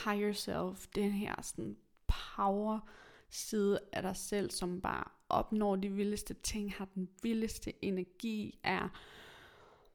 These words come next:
glædesfuld, optimistisk, øh, rummer mennesker, er, øh, alt det bedste, som du kan se for dig. Det er virkelig sådan din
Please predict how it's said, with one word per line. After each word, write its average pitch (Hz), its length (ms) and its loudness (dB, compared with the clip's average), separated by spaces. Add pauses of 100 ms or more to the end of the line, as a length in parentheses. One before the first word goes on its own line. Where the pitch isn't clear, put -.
(240)
glædesfuld, 226 720 6 (100)
optimistisk, 220 1300 2
øh, 190 320 4
rummer 214 500 4
mennesker, 208 920 2 (120)
er, 175 600 -2 (200)
øh, 180 540 4 (260)
alt 247 320 2
det 240 80 -2
bedste, 208 340 0
som 196 200 -2
du 208 100 -4
kan 214 160 -2
se 190 440 -2
for - 300 -6
dig. - 240 -8 (100)
Det 190 80 -8
er 190 60 -4 (140)
virkelig 220 320 2
sådan 190 140 0
din 180 140 -4